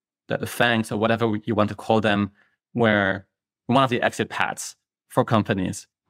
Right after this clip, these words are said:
And so in terms of the space we played in, we were in millions of households.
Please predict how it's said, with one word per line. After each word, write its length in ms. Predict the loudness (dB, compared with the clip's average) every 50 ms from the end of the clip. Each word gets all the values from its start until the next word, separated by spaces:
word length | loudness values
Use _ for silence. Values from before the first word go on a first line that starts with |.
| 0
And 180 | 2 2 2 2
so 540 | 0 0 0 2 2 2 0 0 -2 -4 -8 _ _ _ _ _ _ _ _ -6
in 60 | 0
terms 220 | 2 2 4 4
of 60 | 2
the 80 | 0 0
space 380 | -2 -4 -2 0 2 2 2 2
we 120 | 0 -2
played 360 | -2 -2 0 2 2 2 2
in, 360 | 2 2 2 0 0 -2 -4 -6 -4
we 300 | 0 0 2 2 0 -2 -2
were 240 | 0 2 2 4 4
in 160 | 2 2 2
millions 400 | 2 2 2 0 0 -2 -2 -4
of 80 | -6
households. 720 | -2 0 0 0 0 -2 -4 -4 -4 -4 -6 -8 -14 -16